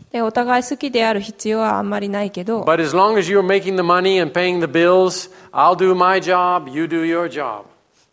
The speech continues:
Speaker 1: でもあなたがお金を稼いでくれる限り、私は自分の仕事やるし、家事、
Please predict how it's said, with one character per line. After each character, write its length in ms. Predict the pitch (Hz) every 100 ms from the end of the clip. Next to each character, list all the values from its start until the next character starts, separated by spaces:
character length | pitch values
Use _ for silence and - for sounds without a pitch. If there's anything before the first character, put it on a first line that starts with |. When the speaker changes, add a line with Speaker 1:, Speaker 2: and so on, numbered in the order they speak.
| -
Speaker 1:
で 60 |
も 120 | 240
あ 60 | 233
な 120 | 277
た 140 | 285 254
が 220 | 262 226
お 60 |
金 280 | 214 214 220
を 60 | 208
稼 320 | 226 226 233
い 20 |
で 80 | 214
く 140 | 208
れ 120 | 190 196
る 80 |
限 300 | 190 240 214
り、 200 | 240 285
私 260 | 214 208 202
は 60 | 196
自 140 | 185
分 140 | 180
の 80 | 190
仕 140 | 190 202
事 180 | 196
や 160 | 202 202
る 100 | 190
し、 320 | - 311 294 - - _ _ _ _ _
家 140 | -
事、 100 | 196